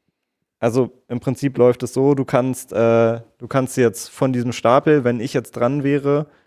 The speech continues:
könnte ich, hier liegt eine zehn, die will ich nicht haben,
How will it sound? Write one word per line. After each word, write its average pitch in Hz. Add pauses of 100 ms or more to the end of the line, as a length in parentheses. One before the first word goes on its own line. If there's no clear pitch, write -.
(460)
könnte 156
ich, - (340)
hier 143
liegt 143
eine 160
zehn, 165
die 120
will 147
ich 147
nicht 135
haben, 151